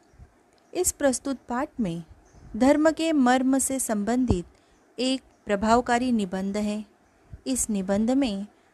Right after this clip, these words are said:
लेखक ने धर्म के विभिन्न आयामों तथा पक्षों को स्पष्ट किया है।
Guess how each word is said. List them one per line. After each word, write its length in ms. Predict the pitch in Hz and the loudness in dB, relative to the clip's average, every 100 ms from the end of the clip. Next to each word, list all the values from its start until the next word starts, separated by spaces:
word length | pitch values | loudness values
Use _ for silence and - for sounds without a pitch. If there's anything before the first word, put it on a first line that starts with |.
| _ 233 | _ -4
लेखक 440 | 240 254 294 294 | -2 0 0 0
ने 180 | 285 285 | -2 -2
धर्म 380 | 240 233 240 247 | 0 0 0 0
के 260 | 240 240 240 | -2 -4 -2
विभिन्न 640 | 240 233 302 339 339 339 - - - - - | -4 -2 0 0 0 -2 -4 -14 -18 -20 -8
आयामों 600 | 214 208 240 294 240 202 202 - | -4 0 2 2 0 -2 -6 -10
तथा 180 | 240 285 | -8 -8
पक्षों 480 | - 202 - 240 285 | -6 -10 -6 -4 -4
को 280 | - 196 185 - _ _ - | -4 -4 -4 -8 _ _ -14
स्पष्ट 440 | - 311 320 - | -6 -4 -4 -6
किया 280 | - 277 262 | -6 -2 0
है। 240 | 254 247 | 0 -4